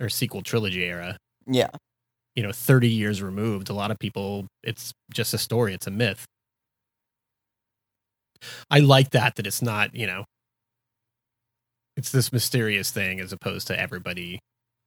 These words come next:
Speaker 2: Well, yeah, unlike, unlike some fantasy where it's like, um, it's a thing of like, okay, well, how, how well distributed is magic, right? Is it a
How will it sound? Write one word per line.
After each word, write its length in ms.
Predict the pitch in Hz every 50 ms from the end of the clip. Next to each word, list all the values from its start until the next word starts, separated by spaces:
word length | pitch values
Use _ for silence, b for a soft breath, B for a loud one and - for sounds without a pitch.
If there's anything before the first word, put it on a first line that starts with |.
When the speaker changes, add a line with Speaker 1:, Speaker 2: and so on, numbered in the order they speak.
| _ _ _ _ _ _ _ _ _ _
Speaker 2:
Well, 100 | - 202
yeah, 180 | 202 208 185 143 -
unlike, 260 | 175 185 190 185 185 - -
unlike 240 | 170 185 185 175 -
some 260 | - - 139 139 139
fantasy 400 | - - 139 127 123 120 - 117
where 140 | 110 110 107
it's 180 | 110 - -
like, 240 | 117 110 107 - - _ -
um, 380 | 127 113 107 - 85 76 - - - _ _ _ _ _ _ _ _ _ _ _
it's 140 | 135 143 -
a 80 | 160
thing 200 | - - 165 160
of 60 | 151
like, 160 | 147 151 135 -
okay, 180 | 143 151 165
well, 280 | 147 143 131 123 127 - -
how, 200 | - 147 139 127
how 220 | - 131 143 131
well 180 | 123 117 131 -
distributed 480 | 175 - - - 127 120 120 120 113
is 160 | 110 110 -
magic, 320 | - 131 135 127 - - - -
right? 200 | - 98 92 101
Is 160 | - - 120 113
it 80 | 127
a 60 | 120